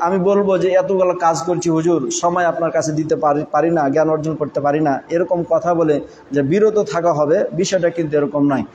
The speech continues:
আমাদের উচিত হলো সর্বক্ষেত্রে আল্লাহ রসুল সাল্লাল্লাহু আলাইহি সাল্লামের জীবনী আদর্শকে গ্রহণ করা এবং সাহাবায়ে কিরামদের জীবনীকে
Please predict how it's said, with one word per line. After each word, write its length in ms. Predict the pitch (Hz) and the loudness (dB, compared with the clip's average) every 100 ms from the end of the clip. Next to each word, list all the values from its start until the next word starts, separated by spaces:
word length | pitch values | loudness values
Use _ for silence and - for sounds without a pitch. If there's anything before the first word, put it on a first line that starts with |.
| - | -8
আমাদের 360 | 135 160 165 165 | -2 0 0 2
উচিত 360 | 170 170 185 190 | 0 0 -4 -2
হলো 320 | 208 240 - - - | 0 0 -4 -12 -12
সর্বক্ষেত্রে 920 | - 226 254 233 - 202 190 165 127 - - | -2 0 2 0 0 -2 0 0 -2 -8 -6
আল্লাহ 220 | 151 175 | 0 0
রসুল 260 | 175 175 180 | 0 -2 -4
সাল্লাল্লাহু 220 | 170 170 | -2 -2
আলাইহি 140 | 160 165 | -2 0
সাল্লামের 360 | 165 160 147 | 0 0 0
জীবনী 400 | 143 175 175 165 | 0 0 0 0
আদর্শকে 500 | 143 156 170 165 147 | 0 -2 -2 -4 -4
গ্রহণ 380 | 135 156 165 175 | -2 -2 -2 0
করা 360 | 180 190 226 - - - | 2 2 2 -4 -8 -2
এবং 220 | 165 165 | 0 0
সাহাবায়ে 520 | - 160 175 202 202 | 0 0 2 2 2
কিরামদের 540 | - 175 170 165 165 | 2 0 2 0 0
জীবনীকে 460 | 143 160 156 156 | 0 0 0 0